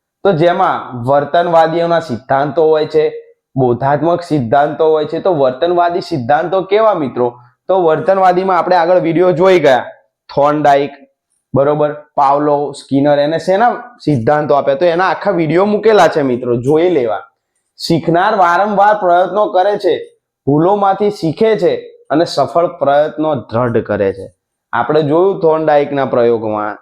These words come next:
ના જોયો તો જોયા હો, હજુ પણ જણાવું છું મિત્રો કે શું, એમાં શું કહેવા માંગે છે થોર્નડાઇક પ્રયત્ન અને ભૂલ દ્વારા સિદ્ધાંતમાં, કે શીખનાર વારંવાર પ્રયત્નો કરે છે, ભૂલોમાંથી ધીમે ધીમે શીખે છે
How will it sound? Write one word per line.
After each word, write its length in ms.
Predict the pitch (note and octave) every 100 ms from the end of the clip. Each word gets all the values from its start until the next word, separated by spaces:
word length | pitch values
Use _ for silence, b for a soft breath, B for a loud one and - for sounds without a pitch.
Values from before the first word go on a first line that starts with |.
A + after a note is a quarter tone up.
| -
ના 280 | A2+ A2+ C#3
જોયો 280 | C3+ C#3+ C#3+
તો 160 | D#3
જોયા 300 | C3 B2+ C#3+
હો, 120 | D3+
હજુ 260 | B2+ A2+ C#3+
પણ 200 | C#3 D#3
જણાવું 440 | C#3 C#3 C#3+ D3
છું 160 | C#3+ D3+
મિત્રો 300 | D3 D3+ D#3+ E3 - _ _
કે 80 | E3+
શું, 500 | F3 - - G3+ G#3 - _ -
એમાં 240 | D#3 E3+
શું 220 | F3+ G#3 F#3+
કહેવા 300 | E3+ E3 F#3
માંગે 300 | F3+ F3 E3
છે 200 | E3 D#3
થોર્નડાઇક 640 | - D3 D#3 C#3+ C#3 C#3 - - _ -
પ્રયત્ન 400 | C#3+ D3+ E3+ E3
અને 200 | D#3 D#3
ભૂલ 340 | A2+ C3 D3+
દ્વારા 240 | C#3+ C#3
સિદ્ધાંતમાં, 640 | D3 C3 A#2 C3+ C#3 C#3+ C#3+ - _ _ _
કે 80 | -
શીખનાર 720 | F#3 D#3 - D#3 D3+ E3+ G#3
વારંવાર 720 | F3+ D#3 C#3+ E3+ F#3 F3+ F#3+
પ્રયત્નો 500 | F#3+ D#3+ E3+ F3 G3+
કરે 260 | F#3 F#3 F3+
છે, 160 | D#3 C3+
ભૂલોમાંથી 720 | A2 C3 D3+ F#3 F#3 F3+ F#3
ધીમે 340 | B2+ D3+ F3
ધીમે 240 | E3 F#3+
શીખે 440 | G3 D#3 C#3 G3+ G3+
છે 380 | E3 B2 -